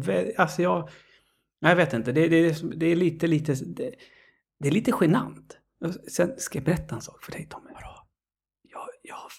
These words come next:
Speaker 1: alltså när jag väl ska ta kukbilden,
Speaker 2: Ja.
Speaker 1: då,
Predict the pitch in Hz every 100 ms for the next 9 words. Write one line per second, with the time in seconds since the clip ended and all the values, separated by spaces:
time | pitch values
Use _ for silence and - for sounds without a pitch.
0 | - - - - - - - - - -
1 | - - - - - - - - - -
2 | - - - _ _ _ _ _ _ _
3 | -